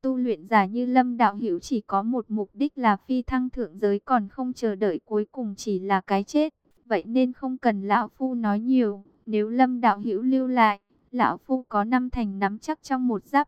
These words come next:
có thể giúp ngươi phi thăng. Khí nguyên trên người Lâm Khiếu đừng bắt đầu điên cuồng khởi động, tử bào trên người cũng bị gió thổi cho lắc lư.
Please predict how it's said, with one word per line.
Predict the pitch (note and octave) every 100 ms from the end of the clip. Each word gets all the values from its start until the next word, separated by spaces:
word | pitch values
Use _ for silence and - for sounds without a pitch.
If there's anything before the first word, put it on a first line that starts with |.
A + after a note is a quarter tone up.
| -
có | G#3
thể | - C4 G3
giúp | C#4 D4+
ngươi | C4 C4 B3
phi | - B3+
thăng. | A#3+ B3+ B3 B3+ _ _ _ _ _
Khí | A3+ G#3
nguyên | A#3 C4 B3+
trên | - C4 B3
người | A#3 G3
Lâm | A3 B3
Khiếu | B3+ A3+ G#3
đừng | A3 B3+ G3+
bắt | G#3+ D4
đầu | A#3 A3 G3
điên | B3+ B3+
cuồng | - A#3 G3 G3
khởi | A#3 G3
động, | G3 G3+ E3+ _ _ -
tử | G#3
bào | F#3+ G3+ F#3+
trên | - B3+ B3
người | A#3 G3
cũng | - F3 A#3+
bị | G3
gió | F#3+ A3 G3+
thổi | G#3 C4+ G3+
cho | - B3+
lắc | B3+ D4+
lư. | C4 C4+ C4 B3+